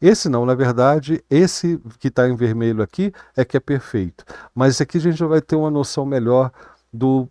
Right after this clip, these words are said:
do procedimento, do método pra solucionar uma tabela verdade. Então tá aqui, ó, second tick. Ah, como você sa-, ah, como você sabe, esses testes culminam na construção de um computador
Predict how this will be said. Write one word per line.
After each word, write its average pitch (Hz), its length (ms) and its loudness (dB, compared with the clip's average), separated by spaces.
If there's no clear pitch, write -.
do 127 140 -2
procedimento, 123 840 -4
do 131 120 -4
método 143 520 -2
pra 123 180 -2
solucionar 117 840 -4
uma 123 340 0
tabela 113 420 -2
verdade. 101 640 -8
Então 135 300 -2
tá - 140 -4
aqui, 139 220 -4
ó, 87 220 -2
second 107 640 -2
tick. - 480 -2
Ah, 123 1000 4
como 180 240 4
você 160 280 2
sa-, - 380 -4
ah, 123 300 0
como 160 180 -2
você 139 200 -2
sabe, 165 360 0
esses - 260 -8
testes 151 440 -2
culminam 151 680 0
na 143 120 0
construção 135 680 -6
de 131 80 -10
um - 20 -16
computador 117 720 -4